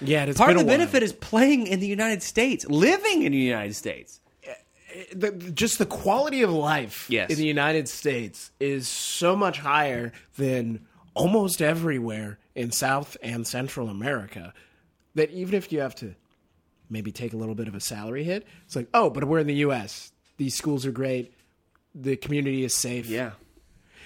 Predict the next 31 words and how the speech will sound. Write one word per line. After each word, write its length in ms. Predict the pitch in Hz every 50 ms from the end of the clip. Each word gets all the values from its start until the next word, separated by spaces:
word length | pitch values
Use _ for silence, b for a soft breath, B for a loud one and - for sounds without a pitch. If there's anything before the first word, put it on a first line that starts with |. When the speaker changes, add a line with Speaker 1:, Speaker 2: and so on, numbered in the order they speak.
| b b
Speaker 1:
You 100 | - 147
play 260 | 135 - 180 185 180 175
in 60 | 170
New 80 | 156
York, 340 | 147 143 151 156 156 160 143
so 140 | - - 143
you'll 100 | 143 143
get 180 | 139 151 143 127
media 360 | 135 139 135 131 135 131 131
attention. 500 | 123 - 143 135 131 123 - 139 127 127
Speaker 2:
Yeah. 200 | 131 175 196 151 - - _ _ _ _ _ _ _ _ _ _ _ -
Speaker 1:
Uh, 240 | 147 135 131 131 139 - -
unlike 360 | 180 185 190 190 185 180 170
a 40 | 170
lot 200 | 160 160 160 156
of 120 | 147 135
European 560 | 135 143 147 147 139 - 143 139 147 151 151 160
teams, 500 | - 185 170 175 175 185 175 - - -
both 300 | - 147 139 139 139 135
South 380 | - - - 147 143 143 139 -
American 600 | 143 131 135 135 135 135 127 127 147 131 127 131
and 280 | - 156 123 123 123 120
Central 400 | - - 131 120 - 147 135 135
American 400 | 127 127 127 127 127 - 139 117
national 380 | 120 120 120 123 - - 143
teams 300 | 135 - 160 147 147 139
will 160 | 123 131 131
call 260 | 120 - 139 139 135 131
you 200 | 123 120 117 110
up 140 | 113 -
still. 400 | - - - - 117 104 104 110